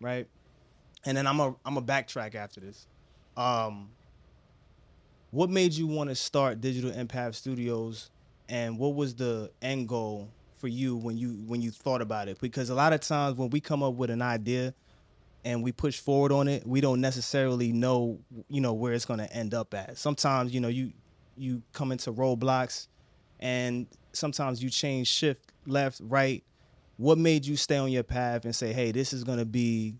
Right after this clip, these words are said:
like, a central hub for, like, just podcasters and, you know, just,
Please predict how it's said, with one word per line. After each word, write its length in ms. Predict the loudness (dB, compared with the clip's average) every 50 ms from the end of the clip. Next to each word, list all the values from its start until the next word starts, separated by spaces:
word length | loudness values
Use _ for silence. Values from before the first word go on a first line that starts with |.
| -12 -6
like, 240 | -4 -4 -4 -6 -8 _ _ _ -20 -10
a 160 | -8 -6 -4 -2
central 520 | -2 0 0 -2 -2 -2 -4 -2 -2 -2
hub 400 | -2 0 2 4 4 4 2 0
for, 180 | -6 -6 -4 -4
like, 240 | -4 -4 -6 -8
just 260 | -10 -12 -12 -12 -12 -12
podcasters 960 | -4 0 0 2 0 0 -2 -4 -2 -2 -2 -2 -4 -6 -6 -6 -6 -6 -8
and, 240 | -8 -8 -8 -4 -2
you 60 | 0
know, 160 | 2 2 2
just, 180 | 0 -2 -6